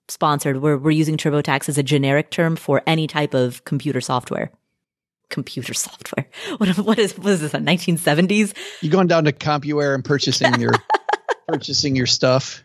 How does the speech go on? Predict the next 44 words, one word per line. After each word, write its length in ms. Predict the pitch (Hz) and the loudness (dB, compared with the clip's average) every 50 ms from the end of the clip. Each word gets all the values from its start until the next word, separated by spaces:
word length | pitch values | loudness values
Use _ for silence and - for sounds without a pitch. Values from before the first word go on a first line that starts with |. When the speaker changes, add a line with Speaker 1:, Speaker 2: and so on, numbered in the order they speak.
| _ | _
Speaker 1:
<laughs> 100 | _ - | _ -12
I 600 | - - - 508 539 523 466 - - - - - 311 | -8 -2 0 2 2 2 2 0 -2 -2 -2 0 2
like 180 | - 254 - | 4 4 4
Speaker 2:
Yeah. 80 | - 302 | 2 2
Speaker 1:
how 120 | - 339 | 2 2
I 80 | 311 294 | 0 0
specify 580 | - - - 208 202 202 - 214 202 202 185 180 | 0 -2 -2 -2 -2 0 0 -2 0 0 0 0
computer 600 | 180 - 180 175 175 - - 180 175 165 165 160 | 0 -2 -4 -6 -4 -2 0 0 2 2 2 2
software 540 | - - 156 143 147 143 - 151 147 139 139 | 2 2 2 2 2 0 -2 -2 -2 0 0
like 200 | 143 139 - - | 0 -2 -2 -2
there's 180 | 175 170 170 | -2 0 0
any 320 | - - 180 175 170 175 160 | 0 0 0 2 2 2 2
other 300 | 156 160 151 156 151 151 | 2 2 2 0 0 -2
kind. 600 | - - 156 156 160 151 - - - 170 175 - - - _ _ _ - | -2 -4 -4 -2 -4 -4 -4 -4 -4 -4 -4 -6 -8 -20 _ _ _ -2
Speaker 2:
I 100 | 165 190 | 0 2
also 200 | 220 214 - 214 | 2 2 2 2
love 300 | 185 190 180 165 151 127 | 4 4 4 4 2 0
how 180 | 185 170 160 | 0 0 2
you 160 | 175 165 156 151 | 4 4 4 4
went 200 | 165 180 180 - | 2 2 2 0
to 80 | 190 | 0
the 100 | 151 151 | 0 0
nineteen 360 | 143 165 170 165 - 147 131 123 | 2 2 0 0 0 0 0 0
seventies, 720 | - - - - - 196 196 196 196 180 139 135 131 123 147 | 0 0 -2 0 2 2 2 4 2 2 2 2 0 0 0
and 80 | 160 | 0
I 40 | 170 | 2
was 160 | 190 180 135 | 2 2 0
alive 380 | 151 143 131 135 147 165 175 175 | -2 -2 0 2 2 2 2 2
then, 180 | 196 196 202 202 | 2 2 2 2
and 180 | 175 143 143 165 | 0 0 0 0
nobody 300 | 214 240 220 190 170 151 | 2 2 2 2 2 2
was 100 | 139 135 - | 2 0 0
buying 340 | - 143 123 120 127 127 | 0 0 0 0 -2 -4
computer 340 | - - 165 135 151 147 135 123 | -4 -4 -4 -2 -2 -2 0 0
software 420 | - 151 131 123 - 139 120 113 107 113 113 113 117 | 2 2 2 2 2 0 0 0 -2 -4 -8 -8 -2
that 420 | 127 135 147 165 175 190 165 - - 466 - - - - - | 2 2 2 4 4 2 2 0 -2 -4 -8 -8 -8 -10 -10
far 140 | - - - | -6 -4 -2
ago. 160 | - - 107 - - | -2 -2 0 -2 -2
Speaker 1:
<laughs> 40 | 453 - - - 440 - - - - - - 494 - - - - | -2 -2 -4 -4 -4 -2 -4 -4 -4 -4 -4 -6 -4 -4 -4 -4
Speaker 2:
You 80 | - 208 | -4 -2
could 120 | - 247 214 | 0 2 2
have 80 | 190 | 2
said, 260 | - - 202 180 175 170 | 2 2 2 2 2 2
like, 400 | 170 165 156 151 143 - - | 2 4 4 2 0 -2 -6